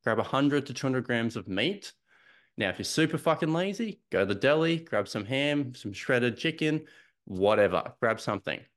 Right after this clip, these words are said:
Or if you're a little bit more prepared, cook up some meat. It doesn't matter if it's salmon, steak, beef, pork, goat, the lizard down the road. I don't care. Grab some meat and chuck it in that, hundred to two hundred grams.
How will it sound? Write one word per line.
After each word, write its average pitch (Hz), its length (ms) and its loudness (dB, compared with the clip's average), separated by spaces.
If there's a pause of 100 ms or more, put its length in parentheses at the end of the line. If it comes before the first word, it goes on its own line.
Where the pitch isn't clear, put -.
(360)
Or 107 200 2
if - 140 -4
you're 92 360 2
a - 40 -6
little 135 140 2
bit 156 140 0
more 139 120 -2
prepared, 160 460 -6
cook - 240 -10
up 135 260 -4 (260)
some 104 220 0
meat. 98 220 0
It - 40 -6
doesn't 120 180 2
matter 123 120 0
if 104 60 -6
it's - 140 -12
salmon, 131 360 -2
steak, 120 460 -2 (240)
beef, 107 380 -2
pork, 101 400 -2 (580)
goat, 107 480 2 (220)
the 101 80 -2
lizard 104 280 0
down 101 180 2
the 98 80 2
road. 98 380 2 (280)
I 113 100 0
don't 117 240 0
care. 101 360 0 (280)
Grab 156 300 2
some 190 260 -6
meat 151 500 -4 (220)
and 101 140 -10
chuck - 260 -2
it 101 80 -4
in 95 160 2
that, 82 220 -4
hundred 107 320 -2
to - 40 -20
two - 120 -6
hundred 92 180 0
grams. - 460 -6